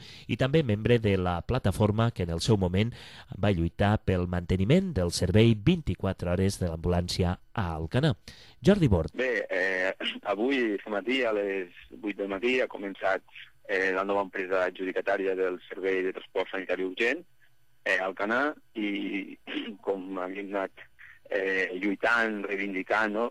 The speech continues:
Speaker 2: <clears throat> Durant tot este temps, finalment, eh, avui ha començat allò que tant desitjàvem mantindre, que era <clears throat> el servei de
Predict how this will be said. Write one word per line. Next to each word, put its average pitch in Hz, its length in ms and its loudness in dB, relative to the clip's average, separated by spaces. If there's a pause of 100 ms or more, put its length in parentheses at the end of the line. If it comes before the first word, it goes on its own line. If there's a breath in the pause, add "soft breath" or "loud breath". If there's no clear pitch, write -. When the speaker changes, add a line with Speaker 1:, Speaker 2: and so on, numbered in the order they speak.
Speaker 2:
<clears throat> 127 120 -8
Durant 101 240 -2
tot 107 120 -2
este 110 220 -2
temps, 117 320 0 (560 loud breath)
finalment, 104 640 0
eh, 98 400 2
avui 101 320 0
ha 104 80 2
començat 98 720 -2
allò 92 320 0
que 95 240 -2
tant 92 300 -4
desitjàvem 98 580 -2 (320)
mantindre, 113 600 -2 (500 loud breath)
que 101 140 0
era 104 160 2 (140)
<clears throat> 95 200 -8
el 104 140 0
servei 98 340 2
de 107 140 4